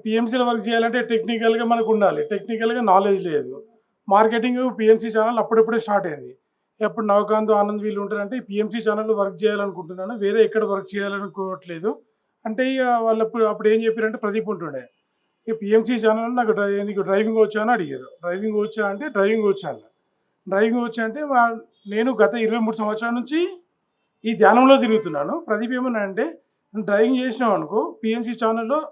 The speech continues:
నువ్వు వాళ్ళతో సమానం కదా, ఇప్పుడు డ్రైవింగ్ చేస్తే ఏదో ఒక విషయం చెప్తారు, అంటే ఏదో ఒక తెమ్మని చేయడం అని చెప్తుంటారు కదా, మరి నీకు అట్లా ఓకే అని అనగానే, నేను అందరితో తిరుగుతున్నాను కదా."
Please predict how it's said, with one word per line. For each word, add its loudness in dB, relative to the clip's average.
నువ్వు 0
వాళ్ళతో 4
సమానం 0
కదా, 0
ఇప్పుడు -8
డ్రైవింగ్ 2
చేస్తే 0
ఏదో 2
ఒక -2
విషయం -2
చెప్తారు, 0
అంటే 2
ఏదో 2
ఒక -2
తెమ్మని 4
చేయడం 4
అని 0
చెప్తుంటారు -2
కదా, -8
మరి 4
నీకు 0
అట్లా 2
ఓకే 6
అని 0
అనగానే, -4
నేను 0
అందరితో 2
తిరుగుతున్నాను -2
కదా." -8